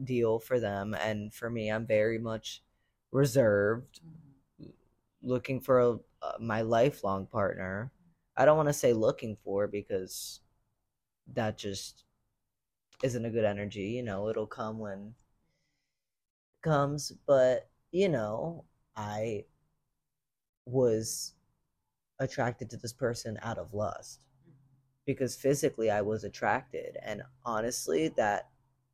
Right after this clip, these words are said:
Speaker 1: made me want to go to that person and, you know, do my <laughs> thing
Speaker 2: Mm-hmm.
Speaker 1: when I know in my heart that doesn't align with who I really am and what I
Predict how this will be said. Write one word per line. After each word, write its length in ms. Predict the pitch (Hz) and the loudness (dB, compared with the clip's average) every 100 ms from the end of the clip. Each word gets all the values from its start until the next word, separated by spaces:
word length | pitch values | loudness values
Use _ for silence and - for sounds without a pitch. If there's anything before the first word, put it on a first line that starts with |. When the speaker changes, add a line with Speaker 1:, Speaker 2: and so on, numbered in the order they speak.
| _ _ _ _ _ _ _ - | _ _ _ _ _ _ _ -6
Speaker 1:
made 320 | 123 110 120 | -2 0 0
me 160 | 131 135 | 0 0
want 500 | 117 113 110 92 67 _ _ _ _ _ _ _ _ | 0 -2 -2 -4 -8 _ _ _ _ _ _ _ _
to 100 | - | -14
go 220 | 117 107 | -2 0
to 100 | 117 | 2
that 260 | 113 107 - | 0 -2 -2
person 520 | 107 92 - 98 110 | -6 -6 -6 -6 -4
and, 340 | 101 101 110 - _ _ _ _ _ _ - - _ | -6 -6 -10 -14 _ _ _ _ _ _ -12 -12 _
you 80 | 127 | -4
know, 180 | 123 120 | -2 -2
do 200 | 127 120 | -2 -2
my 180 | 120 156 | 2 2
<laughs> 120 | 170 | 2
thing 500 | 165 120 143 147 143 | 0 0 0 -2 -2
Speaker 2:
Mm-hmm. 140 | 170 - - - - _ _ _ | -10 -16 -18 -20 -20 _ _ _
Speaker 1:
when 280 | 135 139 131 | 2 4 4
I 160 | 123 | 2
know 520 | 123 110 110 117 127 - 98 | 2 2 4 4 2 0 -4
in 120 | 123 | -4
my 120 | 120 135 | -4 -2
heart 400 | 135 117 120 - | 2 2 2 0
that 180 | 127 120 | 0 2
doesn't 280 | 127 135 127 | 2 2 0
align 600 | 120 113 123 151 139 123 | 0 0 0 0 -2 0
with 360 | 110 104 - - _ _ _ _ _ _ | 0 -2 -6 -20 _ _ _ _ _ _
who 240 | - 131 | 0 2
I 100 | 120 | 4
really 540 | 120 113 120 123 127 92 | 2 0 2 2 2 0
am 240 | 104 110 | -2 -4
and 100 | 113 | -2
what 140 | 110 104 | -2 0
I 160 | 110 | -2